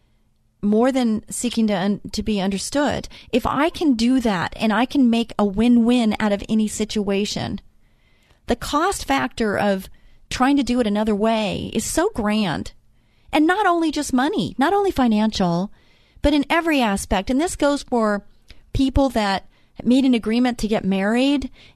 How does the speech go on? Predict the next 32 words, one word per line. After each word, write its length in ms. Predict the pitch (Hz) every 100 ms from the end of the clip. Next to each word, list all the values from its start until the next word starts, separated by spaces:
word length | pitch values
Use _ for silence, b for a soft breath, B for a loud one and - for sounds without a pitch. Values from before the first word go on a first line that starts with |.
| -
uh, 380 | 220 208 196 185 -
in, 260 | 240 226
in 300 | - 214 202
a, 440 | - 190 180 180 180 b b b
a 140 | 196
job 480 | 180 202 185 208 254
situation 720 | - 294 285 269 277 - 269
where 100 | 233
you 200 | 202 185
have 280 | 190 208 240
an 80 | 247
agreement 580 | 190 170 196 233 262 262
in 340 | 190 175 170 170 b b -
employment. 760 | 185 - 226 254 285 294 285 - B B B -
Any 320 | 330 381 427
situation, 1080 | 403 359 349 302 262 269 269 - 175 165 - _ _ - -
our 140 | 220 240
word 280 | 254 320
should 200 | - 240
be 120 | 240 233
our 120 | 202
word. 420 | 196 185 160 - - - _ _ _ _ _ - - - - - - B B B B
So 140 | -
when 200 | 262 349
does 160 | 415 349
that 200 | 320 -
not 240 | 247 269
apply? 480 | 262 - 190 165 180
When, 280 | 214 262 277
when 300 | 226 262 285
does, 340 | 269 254 - B B B B - - - - -
when 520 | 208 247 302 302 262